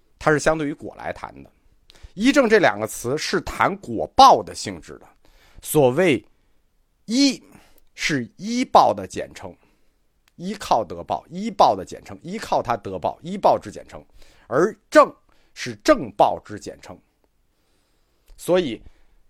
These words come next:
这个依正庄严实际就是依报与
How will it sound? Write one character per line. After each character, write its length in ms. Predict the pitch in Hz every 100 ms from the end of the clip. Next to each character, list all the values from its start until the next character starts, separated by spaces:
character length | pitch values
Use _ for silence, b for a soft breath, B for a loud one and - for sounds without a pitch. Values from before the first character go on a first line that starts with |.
| _ _
这 180 | 143 123
个 180 | 110 104
依 180 | 185 240
正 180 | 233 147
庄 180 | 156 151
严 240 | 98 107
实 180 | - 156
际 140 | 202
就 140 | 156 143
是 340 | - 113 95 _
依 180 | 185 208
报 380 | 208 156 95
与 180 | 95 98